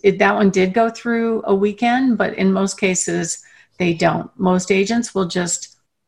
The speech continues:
present the first offer that comes in. "Woohoo, I sold it fast. I'm so good." <laughs> And not realize that there could be somebody right around the corner that might pay more money for that house. So it's,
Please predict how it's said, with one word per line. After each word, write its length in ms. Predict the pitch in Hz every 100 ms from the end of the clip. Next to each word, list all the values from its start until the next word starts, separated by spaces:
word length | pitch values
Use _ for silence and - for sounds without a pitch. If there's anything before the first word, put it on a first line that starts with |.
| _
present 360 | 208 196 202
the 60 | 196
first 340 | - 202 196
offer 320 | 190 202 226 214
that 120 | 208
comes 320 | 220 214 196
in. 300 | 214 220 214
"Woohoo, 500 | 254 370 427 453 453
I 20 | 392
sold 280 | - 269 285
it 80 |
fast. 520 | - 311 359 359 339 -
I'm 120 | 240
so 240 | - 226
good." 440 | 226 294 339 339 339 -
<laughs> 360 | 196 - - - - 240 294 - -
And 480 | 214 180 185 - 214 - - -
not 300 | 220 214 214
realize 460 | 240 269 190 185
that 140 | 196 185
there 120 | 214
could 180 | 226 190
be 120 | 196
somebody 420 | - 214 214 190
right 240 | 180 185 190
around 240 | 180 175
the 60 | 170
corner 360 | 269 302 220
that 160 | 170 -
might 220 | 175 175
pay 200 | 185 180
more 260 | 165 175 180
money 320 | 175 170 165
for 160 | - 165
that 200 | 156 156
house. 440 | 160 - - - - _ - _ -
So 260 | 226 214
it's, 300 | 214 214 -